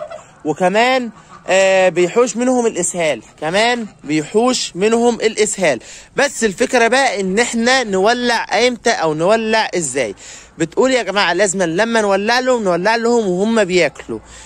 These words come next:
لازم واحنا بنولع لهم نولع لهم وهم بياكلوا، بحيث ان هم يبقى، آه، متقبلين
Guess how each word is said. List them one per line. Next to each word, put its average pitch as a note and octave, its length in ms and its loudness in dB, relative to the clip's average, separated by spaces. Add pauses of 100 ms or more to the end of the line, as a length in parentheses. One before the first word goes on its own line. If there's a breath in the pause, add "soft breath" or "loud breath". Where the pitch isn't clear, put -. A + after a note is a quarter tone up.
(160 loud breath)
لازم F#3 320 0
واحنا G3 420 0
بنولع E3 440 0
لهم A#3+ 200 -2
نولع F#3 320 0
لهم A#3 340 0
وهم G#3 340 0
بياكلوا، D#3+ 400 -2 (320 loud breath)
بحيث A#3+ 360 -2
ان E3+ 140 -2
هم G#3 320 0
يبقى، D#3+ 500 0 (420 loud breath)
آه، F3 280 4
متقبلين F#3+ 1080 0